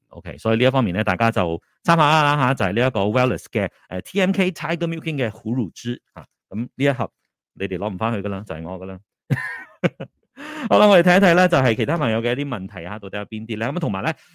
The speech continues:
記得留意，要繼續留守住我哋呢個 Facebook Live，因為轉頭返嚟咧，我哋就會去發問一道問題，跟住咧都會將呢一，將呢一個，誒，虎乳汁咧，就係送俾一啲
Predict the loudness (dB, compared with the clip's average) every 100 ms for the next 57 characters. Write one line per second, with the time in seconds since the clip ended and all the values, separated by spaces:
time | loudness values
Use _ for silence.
0 | -14 -2 0 0 -2 -2 -2 -2 -2 -2
1 | -2 -4 -2 -4 -4 -6 -6 -4 -4 -4
2 | -6 -8 -6 -4 -4 -6 -6 -6 -4 -4
3 | -4 -6 -4 -6 -4 -2 4 4 2 _
4 | -4 0 0 0 -2 -4 -4 -2 0 2
5 | 2 2 -2 -6 -6 -6 -4 -8 -4 -2
6 | -2 -2 -4 -6 -8 -8 -10 -4 -2 0
7 | -2 0 -2 -2 _ -10 -6 -4 -4 -4
8 | -6 -6 -10 -12 -12 -10 -8 -8 -10